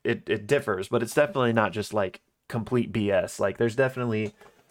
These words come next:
that scene was there for a reason. You know, I think there are clues and, and stuff to be gleaned from it. Um, but, you know, that's not necessarily to say that it is, like,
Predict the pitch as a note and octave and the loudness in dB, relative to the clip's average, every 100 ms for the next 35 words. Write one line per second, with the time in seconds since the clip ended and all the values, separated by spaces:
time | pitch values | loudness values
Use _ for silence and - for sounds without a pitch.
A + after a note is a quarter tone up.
0 | - D#3+ D3 - E3 D3 A#2 B2+ B2 A#2+ | 0 0 0 2 2 4 2 4 4 4
1 | A2+ G#2 G#2 G2 G2 F#2 G2+ G2 G2+ G2+ | 4 4 2 0 -2 0 0 2 2 2
2 | G#2+ A2+ A2 A2 - A2+ G#2+ G#2 - - | 0 2 2 0 0 0 2 0 -4 -8
3 | G2 F#2+ G2+ _ _ - _ _ _ _ | -6 -6 -10 _ _ -20 _ _ _ _
4 | _ _ _ A#2 - - B2 - G#2 G2+ | _ _ _ -4 0 2 2 0 -2 2
5 | A2+ A2 G#2 - G2 G2 - _ G#2+ G2+ | 2 2 -2 -4 -4 -4 -8 _ -6 -4
6 | G2 G#2 A#2 _ _ _ _ _ _ _ | -6 -10 -14 _ _ _ _ _ _ _
7 | _ - A2+ A#2 - A#2+ A2+ G2+ G2+ G#2 | _ -10 2 2 2 -2 -2 -2 0 0
8 | - - B2 A#2+ A2+ - - B2+ B2 A2 | -2 -10 0 2 2 -2 0 4 4 2
9 | G2 - G#2 G2+ G2+ G2+ G2 F2+ G2 F#2 | 0 0 0 2 2 2 0 0 -4 -4
10 | - | -10